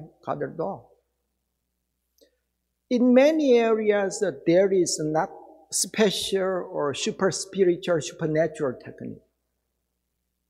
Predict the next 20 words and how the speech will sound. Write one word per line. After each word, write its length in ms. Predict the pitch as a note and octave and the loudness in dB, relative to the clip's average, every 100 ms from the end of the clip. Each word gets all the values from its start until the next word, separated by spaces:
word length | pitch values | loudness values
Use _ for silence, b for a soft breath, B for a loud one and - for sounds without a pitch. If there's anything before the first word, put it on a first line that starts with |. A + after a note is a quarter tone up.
| _ | _
In 100 | C#3+ | -4
order 220 | F3+ G3+ | -2 -2
to 220 | - E3 - - - | -4 -6 -6 -14 -12
accomplish 760 | B2+ - - G3 G3+ F3+ D3+ - - | -12 -12 -8 -8 -8 -6 -6 -6 -8
some 340 | - C#3 C#3 | -6 -4 -2
goal, 800 | C#3 D3 F3+ - - - - _ _ | 4 4 2 -8 -18 -20 -20 _ _
we 220 | D3+ C#4 | 2 4
have 240 | D4 C4 - | 4 0 -2
to 100 | A3 | -4
do 220 | - F#3 | -4 -2
that 260 | F#3 F#3 - - - - _ _ _ _ _ _ _ _ _ _ _ _ _ _ | 0 0 -4 -20 -20 -20 _ _ _ _ _ _ _ _ _ _ _ _ _ _
repeatedly. 720 | E3 F3 G4+ F#4 C#4 C3 A2+ - - - - _ _ _ _ _ _ _ _ _ _ | -4 2 2 4 2 0 -6 -14 -20 -20 -20 _ _ _ _ _ _ _ _ _ _
Repeatedly. 600 | C3 C3 E3 - A#2 - _ _ _ _ _ _ _ - | -10 -8 -10 -12 -16 -20 _ _ _ _ _ _ _ -2
There's 240 | G#3+ A3+ | 0 0
no 140 | F#3+ G3 | 4 6
other 300 | G#3+ A3+ A#3 | 6 6 6
way 340 | B3 F4+ - - - - - - | 6 4 -2 -10 -18 -20 -14 -4
in 360 | A#3 A#3 A3+ A3+ | -2 -2 -4 0
many, 280 | A#3 B3+ | 2 2
many. 300 | A#3+ A#3+ A3+ | 0 -4 -8